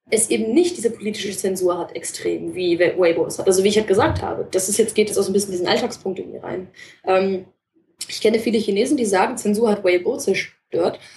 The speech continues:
weil das eben alles zensiert wird und alle Posts irgendwie gelöscht werden. Und sollte Twitter, also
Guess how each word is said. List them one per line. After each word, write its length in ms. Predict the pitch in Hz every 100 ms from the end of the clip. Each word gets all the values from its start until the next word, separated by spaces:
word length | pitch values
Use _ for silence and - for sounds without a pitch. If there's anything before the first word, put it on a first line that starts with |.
| _
weil 100 | 185
das 120 | 208
eben 160 | 214 208
alles 260 | 196 202
zensiert 540 | - 208 196 226 220 -
wird 160 | 160
und 160 | 170 -
alle 380 | 180 185 190 185
Posts 480 | - 202 214 -
irgendwie 200 | 175 170
gelöscht 380 | 160 - - -
werden. 240 | - 123 104
Und 200 | 135 - - - -
sollte 360 | - 196 226 233
Twitter, 840 | - 240 277 254 247 240 240 - _ _ _ _ _ _ _
also 320 | - 196 180